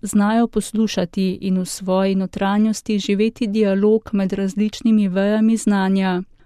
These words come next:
Osebe, ki so prepričane, da je človek zmožen napredovati na poti proti resnici. To je torej najdragocenejše, kar profesorji lahko podarijo svojim študentom.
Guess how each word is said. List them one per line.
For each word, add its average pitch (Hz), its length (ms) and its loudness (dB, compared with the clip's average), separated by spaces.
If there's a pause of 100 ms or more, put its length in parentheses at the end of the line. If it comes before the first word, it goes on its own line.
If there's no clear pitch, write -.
(180)
Osebe, 214 560 0
ki 220 140 -6
so 202 240 -4
prepričane, 226 880 0
da 214 140 -2
je 208 120 0
človek 226 560 -2
zmožen 214 640 2
napredovati 196 920 -2
na 202 160 0
poti 233 460 0
proti 214 460 0
resnici. 202 800 0 (480)
To 233 200 2
je 185 140 0
torej 196 340 -2
najdragocenejše, 214 1200 0
kar 190 240 -2
profesorji 220 720 -2
lahko 196 380 0
podarijo 208 640 0
svojim 202 460 -2
študentom. 190 880 -2